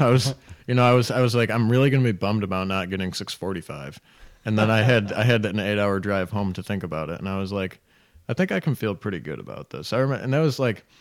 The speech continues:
I hit the, like, the last, Natalie ran the last five miles with me. Um,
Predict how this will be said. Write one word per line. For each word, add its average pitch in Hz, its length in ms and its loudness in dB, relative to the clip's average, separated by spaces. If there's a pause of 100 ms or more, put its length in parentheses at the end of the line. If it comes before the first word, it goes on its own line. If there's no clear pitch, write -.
(240)
I 135 80 0
hit 185 100 4
the, 117 380 0
like, 107 180 -2
the 107 80 -6
last, 107 380 -2
Natalie 123 400 2
ran 104 180 2
the 95 60 -2
last 92 240 -4
five 87 240 -4
miles 85 360 -6
with 95 140 -8
me. 95 180 -6 (360)
Um, 82 320 -10